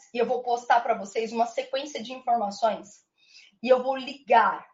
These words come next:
pra algumas pessoas hoje e vou perguntar como eu posso te ajudar.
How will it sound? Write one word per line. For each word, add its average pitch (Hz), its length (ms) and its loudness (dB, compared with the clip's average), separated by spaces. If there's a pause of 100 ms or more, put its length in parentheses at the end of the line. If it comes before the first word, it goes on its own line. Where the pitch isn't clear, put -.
pra 208 160 6
algumas 254 520 0
pessoas 226 520 0
hoje 180 420 -14 (320)
e 240 100 -8
vou 233 200 2
perguntar 233 680 -4 (220)
como 247 400 -2
eu 226 300 6
posso 190 380 2
te - 120 -8
ajudar. 196 360 -8